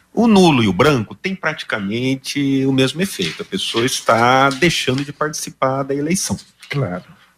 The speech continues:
Speaker 1: É, então, se a pessoa votar em branco e tem na, na tela, na, na, na urna eletrônica lá a tecla do,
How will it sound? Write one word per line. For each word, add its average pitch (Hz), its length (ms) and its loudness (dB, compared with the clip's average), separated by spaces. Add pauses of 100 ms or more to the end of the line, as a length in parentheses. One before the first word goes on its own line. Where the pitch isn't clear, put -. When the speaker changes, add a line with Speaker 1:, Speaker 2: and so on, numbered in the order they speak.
Speaker 1:
É, 120 840 4
então, 226 260 2
se - 100 -2
a 208 40 -4
pessoa 202 380 0
votar 190 300 2
em 196 60 4
branco 104 360 2
e 110 60 -2
tem 175 300 2
na, 120 440 2
na 95 180 -2
tela, 87 580 -4
na, 87 200 0
na, 82 180 -4
na 87 160 0
urna 127 240 6
eletrônica 98 460 0
lá 95 80 0
a 90 40 -2
tecla 104 460 -2
do, 82 120 -14